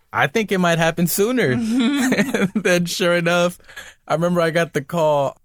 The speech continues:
Speaker 1: So we normally receive our shipments on Monday, and she went into work on that Monday, the week after,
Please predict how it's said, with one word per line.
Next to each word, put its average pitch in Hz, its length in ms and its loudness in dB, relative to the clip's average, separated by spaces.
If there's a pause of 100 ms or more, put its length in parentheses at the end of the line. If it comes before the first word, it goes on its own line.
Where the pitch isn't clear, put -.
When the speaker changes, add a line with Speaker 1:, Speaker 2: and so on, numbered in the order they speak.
(140)
Speaker 1:
So 147 300 2
we 123 200 0
normally 160 380 2
receive 151 340 0
our 135 100 4
shipments 131 460 0
on 120 140 2
Monday, 120 580 2
and 110 160 0
she - 140 0
went 131 220 0
into 120 240 -2
work 110 260 0
on 110 160 2
that 107 200 0
Monday, 104 720 2 (260)
the 110 100 0
week 117 300 -2
after, 110 360 0